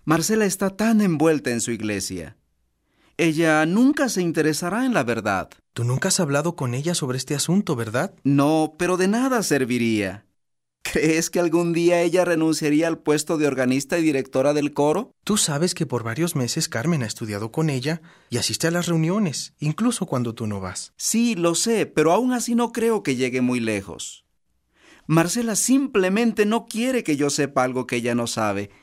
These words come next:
Speaker 1: Eso es todo.
Speaker 2: No tienes que esperar para ver lo que haga Marcela. Todos tenemos que rendir cuentas por nuestro propio proceder, y el no estar definitivamente identificado acarrea consecuencias mucho más serias que el no ser reconocido por alguien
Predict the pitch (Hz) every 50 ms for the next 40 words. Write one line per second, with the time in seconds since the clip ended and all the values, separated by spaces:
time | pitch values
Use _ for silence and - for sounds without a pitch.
0 | _ _ - 185 214 220 - 269 233 - - 262 254 254 233 - - - - _
1 | _ - 170 214 - 208 202 190 175 - - 180 165 - - 151 139 143 185 190
2 | - 180 139 127 123 131 120 120 123 - - 120 110 110 107 110 101 98 - -
3 | 110 127 160 160 123 - - _ _ _ _ _ _ _ _ _ _ _ _ _
4 | - - 120 147 208 226 - - 165 143 139 156 190 196 160 - - 139 127 135
5 | 127 127 131 131 - - 131 156 175 - 180 170 - 147 131 127 127 117 - -
6 | 123 113 - 131 147 175 190 - 175 - - 127 117 - - 113 107 104 101 104
7 | - _ _ _ _ _ _ _ _ _ _ _ _ _ - - 110 110 135 170
8 | 165 - - 180 170 131 120 - - 110 107 104 - 131 143 160 170 170 180 185
9 | 175 - 123 113 117 117 - 151 156 - 175 - 147 135 131 151 170 - _ _
10 | _ _ - - - - 113 131 165 180 170 185 175 160 - 160 - - 160 165
11 | 160 - 143 127 123 - 131 123 131 151 185 226 240 233 - 165 131 127 120 -
12 | - 127 120 131 151 175 175 - - 135 120 127 151 170 165 - 147 127 147 165
13 | 160 175 180 190 190 185 - 160 147 170 160 - 202 185 175 156 143 143 143 175
14 | 185 180